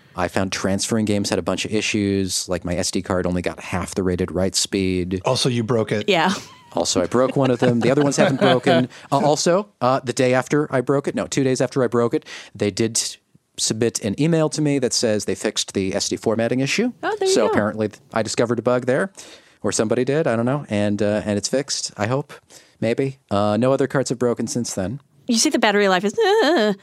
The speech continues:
Speaker 3: how is, like, playing while it's plugged in? Is, like, the plug in a friendly place, or is it an awful place where you're always having to do weird gymnastics to keep it plugged in while still playing?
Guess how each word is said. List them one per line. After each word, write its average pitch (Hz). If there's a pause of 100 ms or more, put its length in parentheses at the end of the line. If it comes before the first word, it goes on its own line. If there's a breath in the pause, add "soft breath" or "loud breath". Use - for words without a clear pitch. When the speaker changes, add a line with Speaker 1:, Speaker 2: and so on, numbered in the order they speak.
(480 soft breath)
Speaker 3:
how 285
is, 349
like, 269
playing 220
while 175
it's - (260)
plugged 175
in? 139
Is, 160
like, 175
the 196
plug 196
in 202
a 185
friendly 196
place, 196
or 175
is 160
it 160
an 151 (120)
awful 165
place 139 (540 loud breath)
where 185
you're 170
always 160
having 170
to 156
do 151
weird 151
gymnastics 143
to -
keep 156
it -
plugged 143
in 139
while 123
still -
playing? -